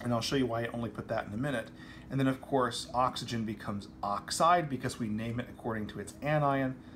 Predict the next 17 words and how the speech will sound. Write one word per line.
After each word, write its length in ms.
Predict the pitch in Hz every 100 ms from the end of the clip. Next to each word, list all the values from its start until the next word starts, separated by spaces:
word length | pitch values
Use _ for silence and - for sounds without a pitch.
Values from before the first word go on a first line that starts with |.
| -
so 140 | - 123
it'd 100 | 104
be 220 | 117 110 -
oxide, 760 | 107 101 - - - 98 82 - - - - - - -
right? 200 | 104 104 - - - - -
Now, 200 | 131 151
in 80 | 170
this 220 | 226 262
case, 400 | - 147 120 -
again, 320 | 139 165 143 123
if 160 | 120
we 140 | 135 123
put 500 | - - 202 - -
mono 840 | 120 135 156 160 113 87 123 151 - - - - - - - -
and 180 | - 127
then 200 | 143 147
put 340 | - - 127